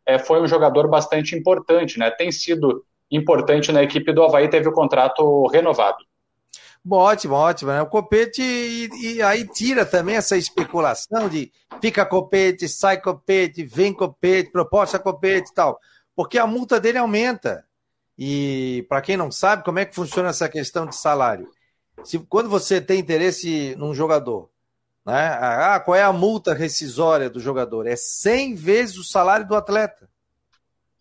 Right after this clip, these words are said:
Speaker 2: Cem
Speaker 1: Exato.
Speaker 2: vezes o salário do atleta. Aí, por exemplo, ele tem mais um ano e meio de contrato. Pô, olha só o, o dinheirão que não dá. Né? Então ele tem contrato, ele tem mais contra-, tem contrato de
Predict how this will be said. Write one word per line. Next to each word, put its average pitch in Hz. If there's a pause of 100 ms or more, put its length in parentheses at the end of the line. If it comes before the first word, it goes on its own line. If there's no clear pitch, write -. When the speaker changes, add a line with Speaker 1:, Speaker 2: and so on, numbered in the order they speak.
(800)
Speaker 2:
Cem 233
Speaker 1:
Exato. 254
Speaker 2:
vezes 214
o -
salário 180
do 180
atleta. 170 (340)
Aí, 180
por 202
exemplo, 165
ele 156
tem 185
mais 165
um 190
ano 220
e 190
meio 202
de 185
contrato. 185 (1200)
Pô, 196
olha 139
só 185
o, 127
o 117
dinheirão 143
que 156
não 147
dá. 117 (880)
Né? 131
Então 139
ele 143
tem 185
contrato, 151
ele 123
tem 143
mais 185
contra-, 156
tem 147
contrato 160
de 175